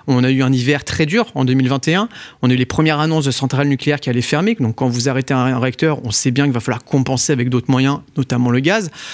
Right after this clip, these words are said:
Euh, on a eu, euh, pas de vent en Allemagne. Enfin, il y a eu tout un, un, tout un aspect qui a fait que les, les marchés se sont emballés en deux mille vingt et un et pour un, à un point que c'est même la Russie qui, en fin d'année,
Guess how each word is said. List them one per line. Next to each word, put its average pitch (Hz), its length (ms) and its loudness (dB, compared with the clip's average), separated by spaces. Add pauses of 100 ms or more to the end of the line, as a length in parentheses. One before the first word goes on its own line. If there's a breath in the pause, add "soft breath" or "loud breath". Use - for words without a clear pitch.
(220 loud breath)
Euh, 117 240 2
on 131 140 4
a 131 60 4
eu, 139 200 2
euh, 117 460 0
pas 156 160 0
de 151 80 -6
vent 151 100 0
en 151 100 2
Allemagne. 175 280 0
Enfin, - 180 -4
il - 60 -2
y 165 40 4
a 196 40 0
eu 196 40 -4
tout 254 180 -2
un, 202 120 2
un, 170 300 -2
tout - 160 -2
un 180 80 2
aspect 247 260 0
qui - 80 -2
a 165 60 0
fait 226 160 -2
que - 100 -6
les, - 40 -2
les 147 120 2
marchés 165 220 0
se - 180 -4
sont - 220 0
emballés 190 320 2
en 165 80 0
deux 151 100 2
mille 143 160 2
vingt 131 180 -2
et 170 40 2
un 214 100 2
et 143 220 0
pour 147 420 -2
un, 143 100 2
à 151 60 0
un 147 140 2
point 254 260 0
que - 160 -6
c'est - 160 -2
même 185 160 2
la 151 80 2
Russie 190 480 0 (320 loud breath)
qui, - 140 -2
en 151 80 2
fin 185 180 0
d'année, 180 340 2